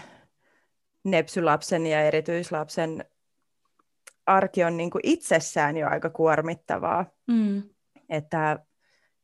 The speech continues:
Speaker 1: jotkut ihan arkiset asiat, niin kuin vaikka kenkien laittaminen jalkaan, saattaa kestää vaikka puoli tuntia,
Speaker 2: Niin,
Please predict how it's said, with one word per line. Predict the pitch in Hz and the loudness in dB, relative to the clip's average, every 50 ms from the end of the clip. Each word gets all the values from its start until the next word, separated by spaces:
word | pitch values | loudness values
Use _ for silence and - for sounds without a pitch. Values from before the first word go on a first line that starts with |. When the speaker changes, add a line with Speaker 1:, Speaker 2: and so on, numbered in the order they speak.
| _ _ _ _ - 185 | _ _ _ _ -6 -4
Speaker 1:
jotkut | 170 160 - 196 190 - | -4 -4 -4 -10 -6 -4
ihan | 196 190 196 190 | -2 -2 0 2
arkiset | 185 175 170 165 - 165 147 156 147 - | 2 2 2 0 -2 -4 -6 -4 -2 -2
asiat, | 147 156 - 170 151 147 151 | -2 -2 -2 -4 -4 -4 -6
niin | - 160 156 | -8 -10 -8
kuin | - 151 | -6 -6
vaikka | 160 151 _ | -8 -8 _
kenkien | - 170 147 139 139 143 - 92 82 87 101 196 196 _ _ _ _ - | -4 -4 -2 -2 -4 -6 -8 -8 -8 -8 -10 -10 -12 _ _ _ _ -14
laittaminen | - - - - - - 202 185 180 175 175 | -12 -12 -12 -12 -10 -10 -8 -8 -8 -6 -4
jalkaan, | 175 170 160 170 180 - 196 185 190 | -4 -4 -4 -4 -6 -6 -8 -10 -10
saattaa | 190 185 180 180 _ - 208 202 | -8 -8 -8 -8 _ -6 -8 -6
kestää | - 214 208 - - - 240 233 220 | -6 -8 -10 -8 -8 -8 -6 -4 -4
vaikka | 226 214 - - 226 | -6 -6 -4 -8 -8
puoli | - - 143 139 - - - | -4 -4 -4 -4 -4 -6 -8
tuntia, | - - - - 185 180 - - - 208 | -10 -10 -12 -12 -10 -10 -8 -8 -6 0
Speaker 2:
Niin, | 247 247 254 233 208 190 | 2 4 4 4 4 2